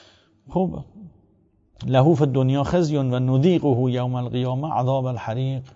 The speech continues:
باز آیات دیگر هست که حالا من عرض نکنم، آیات فراوان داریم. اینجا این خطبه حضرت امیرالمومنین خیلی راهگشاست برای اوصاف منافقین.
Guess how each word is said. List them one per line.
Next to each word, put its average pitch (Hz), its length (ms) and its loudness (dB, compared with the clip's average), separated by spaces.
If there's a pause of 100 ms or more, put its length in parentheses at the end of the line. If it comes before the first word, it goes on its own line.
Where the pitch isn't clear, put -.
(200)
باز 190 240 2
آیات 151 320 -2
دیگر 139 300 -2
هست 160 320 -4
که 139 60 -2
حالا 131 340 -2 (520)
من 120 260 -8 (280)
عرض 131 260 -6
نکنم، 160 400 -4 (160)
آیات 127 300 -6
فراوان 131 460 -4
داریم. 202 320 -4 (1400)
اینجا 160 300 0
این 185 160 -2
خطبه 143 400 -2
حضرت 127 220 -2
امیرالمومنین 127 540 -4
خیلی 185 200 -2
راهگشاست 110 840 -2
برای 127 260 -6
اوصاف 113 400 -6
منافقین. 120 720 -6